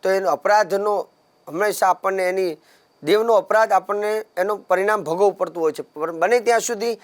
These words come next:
શાસ્ત્રના મત પ્રમાણે સાચી સલાહ લઈને હંમેશા તુલસીજીનું પૂજન અથવા એને રાખવાની વિધિ વિધાન પણ જાણી લેવી જરૂરી છે. અને હંમેશા ભક્તિ સંદેશ કાર્યક્રમ તમે જોતા હશો તો બધી જાણકારી તમને ઓટોમેટિક મળવાની જ છે.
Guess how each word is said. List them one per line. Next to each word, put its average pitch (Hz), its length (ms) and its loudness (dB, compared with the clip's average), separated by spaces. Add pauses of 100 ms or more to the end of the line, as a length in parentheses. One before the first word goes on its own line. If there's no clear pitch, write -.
(280)
શાસ્ત્રના 208 540 0
મત 190 260 -2
પ્રમાણે 208 520 0 (260)
સાચી 185 360 -2
સલાહ 202 440 2
લઈને 214 300 0
હંમેશા 196 540 -2
તુલસીજીનું 185 840 -10
પૂજન 202 400 0 (420)
અથવા 214 260 2
એને 202 160 0
રાખવાની 185 380 0
વિધિ 165 200 -4
વિધાન 170 320 0
પણ 190 160 -6
જાણી 170 280 0
લેવી 185 180 -6
જરૂરી 147 380 -4
છે. 127 180 -14 (380)
અને 170 120 0
હંમેશા 196 580 0 (680)
ભક્તિ 165 240 -4
સંદેશ 240 380 0
કાર્યક્રમ 220 400 0
તમે 220 200 -2
જોતા 202 360 2
હશો 196 200 0
તો 214 160 0
બધી 190 240 -2
જાણકારી 196 420 0
તમને 208 240 -2
ઓટોમેટિક 196 440 0
મળવાની 190 480 0
જ 160 40 -16
છે. - 220 -8